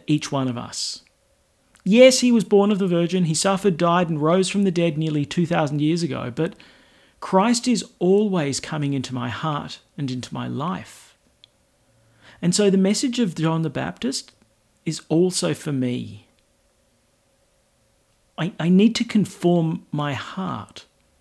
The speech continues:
evermore to Christ. And so John the Baptist is speaking to me when he says, "Repent, the kingdom of heaven is close at hand." Yes, the Lord has come into history,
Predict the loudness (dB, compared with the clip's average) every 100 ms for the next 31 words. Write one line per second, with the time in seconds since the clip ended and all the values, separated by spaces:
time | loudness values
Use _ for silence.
0 | _ -6 -4 -2 -2 -2 -6 -10 _ _
1 | -18 -14 -12 -6 -6 -6 -8 -8 -10 -20
2 | _ _ _ _ _ _ _ _ _ _
3 | _ _ _ -20 -4 -2 2 2 2 0
4 | 0 -2 -2 -4 -4 -4 -2 -2 -2 -2
5 | -2 -2 -6 -4 -2 0 0 -2 -2 -4
6 | -4 -4 -6 -8 -8 -8 -8 -12 -10 -10
7 | -12 -16 -18 _ _ _ _ -12 -4 -2
8 | 0 -2 -4 -4 -4 -2 -4 -6 -8 -6
9 | -8 -10 -12 -12 -16 -20 _ _ _ _
10 | _ _ _ _ _ _ _ _ _ _
11 | _ 0 2 2 2 4 6 6 4 0
12 | -2 -2 -2 -2 0 0 0 -2